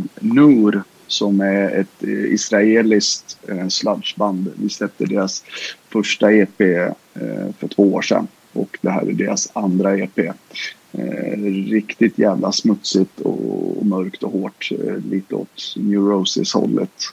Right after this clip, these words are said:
eh, skulle jag ändå vilja säga. Eh, och det tror jag faktiskt blev nu så att det landade på femtonde oktober. Eh,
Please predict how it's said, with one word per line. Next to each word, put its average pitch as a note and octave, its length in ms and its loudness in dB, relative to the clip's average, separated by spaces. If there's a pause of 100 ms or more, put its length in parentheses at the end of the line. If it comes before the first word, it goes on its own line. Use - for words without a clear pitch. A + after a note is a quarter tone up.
(160)
eh, - 180 -8
skulle - 280 -8
jag F#2 100 -8
ändå F#2+ 180 -6
vilja - 240 -8
säga. - 260 -4 (920)
Eh, G#2 260 6
och G#2 140 8
det A2 400 6
tror B2 340 8
jag C#3 100 6
faktiskt A#2 480 2
blev A#2 440 4
nu G#2+ 200 4
så G2+ 220 2
att G2 100 -2
det G2+ 80 2
landade G#2 540 4
på G#2 240 0
femtonde G2 480 0
oktober. A2+ 560 0 (220)
Eh, F#2+ 260 -2